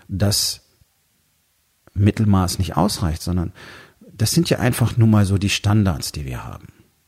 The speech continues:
Und die sind nicht mal besonders schlau. Unser Schulsystem ist eine komplette Katastrophe. Das ist ein maximaler Fehlschlag. Aber wir nutzen das, um Menschen dann auch lebenslang danach zu beurteilen. Diese scheiß Noten, die du dort erwirbst,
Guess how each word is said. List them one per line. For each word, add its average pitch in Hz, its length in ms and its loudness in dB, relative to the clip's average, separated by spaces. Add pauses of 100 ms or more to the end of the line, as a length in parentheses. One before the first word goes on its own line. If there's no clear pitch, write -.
(380)
Und 95 80 -4
die 110 100 2
sind 123 220 4
nicht 113 120 4
mal 107 120 6
besonders 90 400 2
schlau. 80 240 0
Unser 73 240 -4
Schulsystem 95 600 2
ist 90 100 -2
eine 87 100 -2
komplette - 400 -2
Katastrophe. - 760 -4
Das 87 140 -2
ist 80 60 -6
ein 73 80 -2
maximaler 92 560 0
Fehlschlag. 139 640 0 (640)
Aber 104 640 0
wir 120 200 2
nutzen 139 400 4
das, 123 240 0
um 131 260 2
Menschen 135 360 2
dann 127 180 0
auch - 160 -6
lebenslang 123 480 0
danach 113 300 -2
zu 110 200 -8
beurteilen. 104 580 -4
Diese 180 260 -2
scheiß 185 380 0
Noten, 175 400 4
die 101 100 0
du 101 100 0
dort 92 280 -4
erwirbst, 98 580 -4